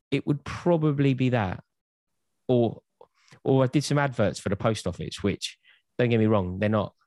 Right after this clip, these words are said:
nobody's, you know, I didn't win a bafta for them,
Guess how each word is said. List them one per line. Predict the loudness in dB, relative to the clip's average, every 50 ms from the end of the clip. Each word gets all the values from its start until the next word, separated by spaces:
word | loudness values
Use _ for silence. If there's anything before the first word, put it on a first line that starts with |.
| _ _ _ _ _ _ _ _ _ _ _ _ -4
nobody's, | -2 0 2 2 0 0 -2 -4 -4 -4
you | -4 -2
know, | -2 -2 -4 -6 -12 -10 -6
I | -4
didn't | -2 -2 -2 -2
win | 0 -2
a | -2
bafta | -2 -2 -4 -4 -8 -10
for | -10 -8 -10
them, | -8 -10 -10